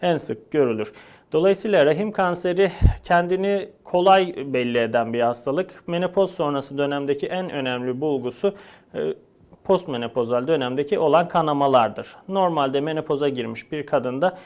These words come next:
sonraki dönemde kanama olmaması lazım ve bu tarz bir kanama ortaya çıktığında her zaman için bunun araştırılması gerekiyor. Ee, dediğim gibi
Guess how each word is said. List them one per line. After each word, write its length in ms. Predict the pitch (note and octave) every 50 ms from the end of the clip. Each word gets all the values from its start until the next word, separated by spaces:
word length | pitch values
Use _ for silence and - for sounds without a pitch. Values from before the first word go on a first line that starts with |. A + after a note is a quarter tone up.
| - - - _ _
sonraki 560 | - - - F3 E3 E3 E3+ E3 E3+ F3+ E3
dönemde 380 | D3 C3 A#2+ A#2+ A#2+ B2+ B2+ C3
kanama 560 | - - D3 D3+ D#3 E3 F3 F#3 F#3 F3 - - _ -
olmaması 640 | F3 F3+ F3+ F3 C#3+ B2 A2+ A2 A2 - - -
lazım 320 | A#2+ A#2 B2+ - F3+ F#3 F3
ve 320 | C#3+ B2+ A#2 B2+ C#3 C#3
bu 120 | E3 E3+ F3
tarz 320 | - E3 C#3 B2 A#2 A#2+
bir 140 | B2+ - -
kanama 380 | - C3+ C3 D3 D#3+ E3+ E3
ortaya 400 | D3+ C3 B2 - - - A#2 A#2
çıktığında 580 | - - B2 - - - A#2+ A#2+ A#2 B2 D#3+ F3
her 440 | F3 - - - - E3+ F3 F3+ F3+
zaman 400 | E3 - C3+ A#2+ A#2+ A#2+ A#2 A#2
için 320 | - - - G3 G3 F3
bunun 260 | D3+ C#3+ D3+ F3+ - -
araştırılması 840 | C#3+ C3 C3+ B2+ - - - - A#2+ A#2 A2 A2 A2 A2 - - A#2+
gerekiyor. 500 | A#2 A#2+ - - - - - - - - - _ - - - - - - - _ -
Ee, 360 | D3+ C#3+ C#3+ C#3+ D3 D3+ D#3 D#3
dediğim 320 | F#3+ F#3+ G3+ G#3 G3 F#3+
gibi 260 | E3+ D3 D#3+ F3+ F3+